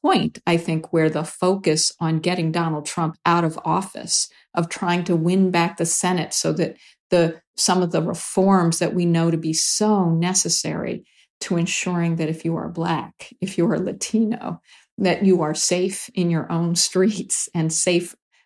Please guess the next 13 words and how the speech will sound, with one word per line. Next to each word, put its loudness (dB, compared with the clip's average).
uh, 0
from -2
police 0
abuse 0
was, 2
was 4
one 4
that 0
required 0
this -4
election. -4
And 4
that 0